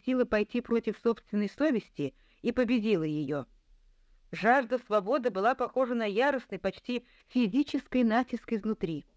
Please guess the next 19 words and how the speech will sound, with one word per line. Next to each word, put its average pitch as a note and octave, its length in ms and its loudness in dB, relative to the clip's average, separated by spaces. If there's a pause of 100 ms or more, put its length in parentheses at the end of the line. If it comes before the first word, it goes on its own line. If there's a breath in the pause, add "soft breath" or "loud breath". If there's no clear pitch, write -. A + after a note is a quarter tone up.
(480)
Я B3+ 200 4
чувствовала, C#4 440 -4
как C#4 240 -2
конвульсивно C#4 800 0
сжимается C4 560 0
то C4 240 2
сердце, C#4+ 320 0
то C#4 160 0
горло. F3 460 0 (320 soft breath)
Мне G#3+ 180 0
трудно A3+ 360 2
было G#3 220 2
дышать. F#3+ 440 -2 (500)
Я G#3+ 160 4
распалялась A3 640 0
всё A3 120 0
больше A#3+ 400 0
и - 20 0
больше. A3 520 -4